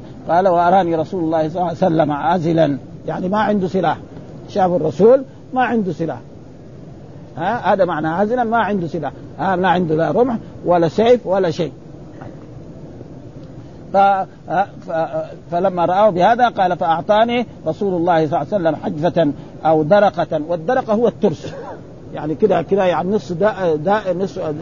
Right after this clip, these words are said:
دائرة يحطه أمامه. مثلا إذا رماه بالسهم ما يصيب، حديد هذا،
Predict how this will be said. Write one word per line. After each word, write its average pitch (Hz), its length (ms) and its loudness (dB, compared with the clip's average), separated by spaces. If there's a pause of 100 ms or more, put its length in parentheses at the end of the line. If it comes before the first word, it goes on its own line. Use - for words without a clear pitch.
(160)
دائرة 233 440 2 (320)
يحطه 220 400 2
أمامه. 165 260 0 (220)
مثلا 190 440 -2 (320)
إذا 185 380 2 (240)
رماه 233 280 4
بالسهم 208 520 2 (920)
ما 202 80 -6
يصيب، 131 280 -2 (440)
حديد 190 320 2
هذا، 123 180 -2